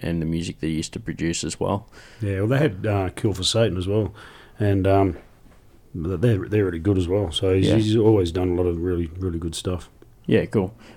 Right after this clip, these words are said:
Speaker 1: Well, now we're branching out to have more individual members on the show, um, as opposed to entire bands. I mean, guys like Yuri is definitely, um,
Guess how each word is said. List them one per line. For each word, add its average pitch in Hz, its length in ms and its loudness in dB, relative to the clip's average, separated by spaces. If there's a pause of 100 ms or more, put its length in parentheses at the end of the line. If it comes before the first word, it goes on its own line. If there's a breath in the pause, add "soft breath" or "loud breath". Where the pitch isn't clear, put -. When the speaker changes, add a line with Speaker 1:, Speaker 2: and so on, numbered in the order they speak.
Speaker 1:
Well, 95 220 4
now 110 200 6
we're 104 140 4
branching 104 440 2
out 104 200 0
to 113 80 -2
have 101 240 0
more 98 360 2
individual 107 540 2
members 110 340 4
on 107 140 4
the 101 80 0
show, 107 460 2 (180)
um, 95 220 0
as 95 100 -2
opposed 107 320 -2
to - 60 -4
entire 95 400 2
bands. 101 480 0 (320 loud breath)
I 92 60 -4
mean, 92 340 0
guys 98 260 2
like 92 180 0
Yuri 101 320 4
is 90 140 -4
definitely, 90 640 -2
um, 78 280 -2